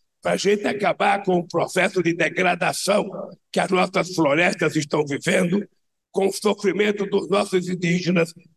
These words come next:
nós vamos ter que conversar muito e trabalhar junto para que o Brasil seja motivo de orgulho ao mundo e não motivo de desespero como é hoje. Obrigado, Helder. Obrigado a vocês, obrigado aos governadores.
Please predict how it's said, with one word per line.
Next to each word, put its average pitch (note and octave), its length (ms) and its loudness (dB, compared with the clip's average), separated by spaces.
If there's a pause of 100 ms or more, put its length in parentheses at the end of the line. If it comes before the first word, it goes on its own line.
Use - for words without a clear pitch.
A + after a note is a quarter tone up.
nós F3+ 180 0
vamos E3 300 0
ter F3+ 160 -2
que D3+ 200 -8
conversar F3+ 500 0
muito F3+ 440 -2 (320)
e G3 100 0
trabalhar E3+ 500 2
junto E3+ 520 -2 (260)
para E3+ 240 0
que E3 120 -2
o D3 80 -2
Brasil D#3+ 420 0
seja D#3 380 0
motivo D3+ 420 -2
de D#3 100 -2
orgulho E3 500 2
ao C3+ 140 0
mundo D#3 500 -2 (360)
e F3+ 100 0
não F3+ 420 2 (240)
motivo E3+ 640 0
de D3+ 140 0
desespero C#3+ 720 -2
como B2 180 0
é G#2 60 4
hoje. F#2 320 0 (140)
Obrigado, F3+ 540 0
Helder. G3 540 0 (120)
Obrigado G3+ 440 0
a F#3 60 0
vocês, F3+ 440 0
obrigado F3 420 0
aos E3+ 100 -2
governadores. F3 800 0